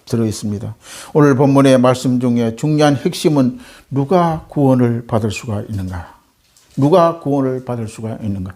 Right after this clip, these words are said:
아무나 구원을 받을 수가 있는가? 하는 제목이 또 됩니다. 또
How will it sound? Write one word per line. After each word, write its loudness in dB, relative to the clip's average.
아무나 4
구원을 0
받을 0
수가 -4
있는가? -6
하는 -2
제목이 0
또 -4
됩니다. -6
또 4